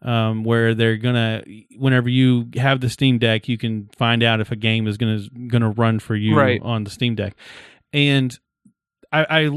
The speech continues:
Speaker 1: I, I linked several articles in the show notes. We're not gonna look at each one of these, but, um, the gist of all of these articles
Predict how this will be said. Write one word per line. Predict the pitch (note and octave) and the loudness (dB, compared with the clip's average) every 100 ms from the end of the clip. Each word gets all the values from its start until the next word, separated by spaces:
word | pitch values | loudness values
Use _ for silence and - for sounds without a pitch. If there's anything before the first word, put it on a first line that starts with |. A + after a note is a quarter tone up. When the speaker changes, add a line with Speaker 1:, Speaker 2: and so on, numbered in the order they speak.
| D#3+ | 0
Speaker 1:
I, | |
I | D3+ | 2
linked | D#3 G3 | 2 0
several | D3+ F3 D#3 C3 | 0 0 0 0
articles | C3+ C#3+ D#3 C3+ | 2 2 0 0
in | C3+ | 0
the | |
show | A2+ C3+ | 0 2
notes. | C3+ D3+ | 2 0
We're | - | 0
not | C3+ | 0
gonna | B2+ | 0
look | B2+ | -2
at | |
each | B2 B2 | -4 -2
one | C3+ | -2
of | B2+ | -2
these, | C3+ D3+ | -2 -4
but, | B2+ A#2+ - - - _ _ - | -2 -2 -2 -12 -20 _ _ -4
um, | C3+ C3 B2 A#2 A2 A2 _ _ _ _ _ | 0 2 2 -2 -4 -8 _ _ _ _ _
the | C3+ C#3 | -2 -2
gist | A#2+ C3 F3+ - - | 0 0 0 -2 -2
of | C#3+ C#3 B2 | 0 2 0
all | A#2+ C#3 | 0 0
of | D3+ | 2
these | D3 C3+ | 0 0
articles | C3+ B2 A#2 G#2 A2+ - | 2 0 -2 -8 -12 -16